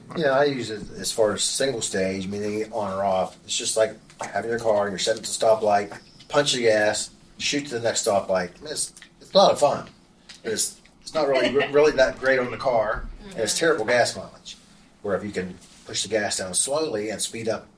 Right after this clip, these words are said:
Speaker 1: part way or halfway as far as your miles per hour, you're getting to the next stoplight a little more evenly, a little longer, uh, period, but less wear and tear on the vehicle.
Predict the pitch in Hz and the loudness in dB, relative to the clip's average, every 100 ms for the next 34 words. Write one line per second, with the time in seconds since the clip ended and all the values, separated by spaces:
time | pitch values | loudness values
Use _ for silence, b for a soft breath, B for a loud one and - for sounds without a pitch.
0 | _ - 160 113 101 95 117 101 98 110 | _ 2 2 2 -6 -6 -6 -8 -10 -8
1 | 123 147 139 98 98 98 92 104 101 90 | -4 -2 -4 -4 -4 -4 -4 -6 -6 -6
2 | 90 - - - 90 90 92 87 98 101 | -10 -12 -16 -4 -2 -2 -2 -2 -2 -4
3 | B B B B B _ 139 143 160 - | B B B B B _ -2 2 2 0
4 | 123 123 - 123 107 107 104 101 - _ | -4 -2 0 2 2 2 -2 -4 -10 _
5 | 135 143 143 139 139 131 117 117 120 120 | -12 -2 0 0 -4 -6 -2 0 -2 -8
6 | - _ 113 117 120 117 113 110 107 107 | -18 _ -10 -6 -2 -2 -2 -2 -4 -2
7 | 107 104 101 98 - 170 147 107 110 - | -2 -2 0 -2 -2 0 0 0 -4 -10
8 | b b b - 113 107 - 107 117 120 | b b b 0 2 2 -4 -2 -2 0
9 | 110 101 107 98 90 85 82 80 | -2 -2 -2 0 0 -2 -8 -10